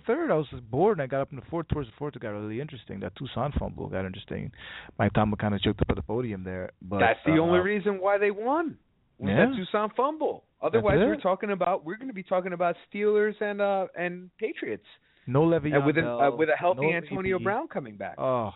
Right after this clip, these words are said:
Speaker 1: no Le'Veon Bell, no A B, no, uh, D'Angelo. I mean, i-, it's like the same thing with, like, the Packers. Why are these games so close to the Cardinals? It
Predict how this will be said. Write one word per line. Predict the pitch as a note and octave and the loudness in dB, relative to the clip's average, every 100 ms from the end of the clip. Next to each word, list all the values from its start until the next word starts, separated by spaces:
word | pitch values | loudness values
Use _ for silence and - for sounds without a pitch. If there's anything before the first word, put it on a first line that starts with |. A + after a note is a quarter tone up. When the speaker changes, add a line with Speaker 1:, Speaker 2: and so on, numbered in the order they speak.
| - | -10
Speaker 1:
no | B2+ | 0
Le'Veon | E3+ E3 C3+ C#3 C3+ B2+ | 2 2 0 -4 -4 -4
Bell, | A#2+ A#2+ | -2 -2
no | B2+ D#3 | 0 0
A | C#3+ B2 | 0 -2
B, | A2+ A2+ A#2 - _ - _ _ | -4 -4 -4 -10 _ -20 _ _
no, | B2 C3+ D3+ D3 | -2 2 4 4
uh, | C3 B2+ | 4 2
D'Angelo. | A#2+ A#2+ A#2+ A#2 A#2 A2+ A#2 A#2 _ - | -2 -6 -6 -6 -4 -2 -4 -6 _ -8
I | A#2 | -6
mean, | A#2+ A#2 A2+ | -4 -4 -4
i-, | - - | -6 -8
it's | - - A2 - | -8 -4 -2 0
like | - | -2
the | D#3+ - | -4 -6
same | F#3 F#3+ | -8 -8
thing | G3 C4 | -8 -4
with, | G3+ | -4
like, | D3+ | -4
the | C#3 | -6
Packers. | E3 C#4 G3+ A#2+ - | -8 -8 -8 -10 -10
Why | G2+ B2+ | -8 -6
are | F3+ | -4
these | G3+ | -8
games | D#3+ F#3+ G3+ | -8 -8 -6
so | G3 | -4
close | G3+ G3+ | -4 -4
to | - | -6
the | |
Cardinals? | - F3+ D4+ B2 | -6 -6 -6 -10
It | G#2 | -12